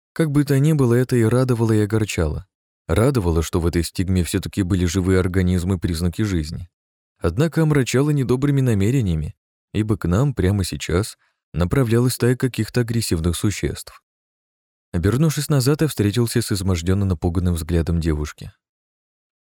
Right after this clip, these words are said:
«Алина, если мы сейчас не справимся, будь готова убегать на своей водяной платформе.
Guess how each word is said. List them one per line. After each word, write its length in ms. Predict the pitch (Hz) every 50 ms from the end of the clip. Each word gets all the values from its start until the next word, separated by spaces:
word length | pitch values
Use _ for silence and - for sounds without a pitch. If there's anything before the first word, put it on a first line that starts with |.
| _ _ _
«Алина, 400 | - 87 95 110 117 117 101 87
если 340 | 82 80 85 92 - - 104
мы 120 | 107 107
сейчас 320 | - 104 90 113 107 -
не 60 | 117 107
справимся, 520 | - - 123 117 117 104 98 85 - -
будь 180 | 87 123 139 131
готова 320 | 120 131 120 131 123 117
убегать 400 | 110 101 120 110 120 117 - -
на 80 | 113 107
своей 240 | - 117 117 113
водяной 340 | 101 110 107 110 113 117 107
платформе. 560 | - 113 107 - - 110 98 87 76 78 -